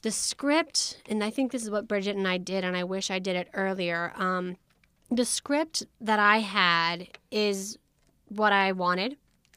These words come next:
Um, when we turned, after the rewrite, we all agreed that was a script. I think that that is when a producer should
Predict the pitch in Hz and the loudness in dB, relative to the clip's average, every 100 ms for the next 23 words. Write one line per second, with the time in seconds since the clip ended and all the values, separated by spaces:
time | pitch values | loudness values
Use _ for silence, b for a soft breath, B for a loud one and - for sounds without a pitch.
0 | - 202 202 202 202 196 190 - 196 - | 0 2 2 0 2 0 0 -2 -4 -6
1 | - 196 - 233 208 196 185 180 180 - | -4 -4 -4 -4 -2 -2 0 0 0 -4
2 | 202 190 185 185 185 180 180 175 190 185 | -4 0 0 0 -4 -6 -4 -4 -6 -10
3 | 180 - 185 220 - - B B _ 208 | -8 -6 -4 -4 -8 -14 B B _ 0
4 | 214 - 254 240 233 208 202 196 208 196 | 0 2 4 4 0 -2 2 2 2 -2
5 | 208 196 185 190 185 185 - 190 190 - | -2 -2 -2 -4 -4 -4 -4 -4 -6 -6
6 | 175 170 170 | -4 -4 -8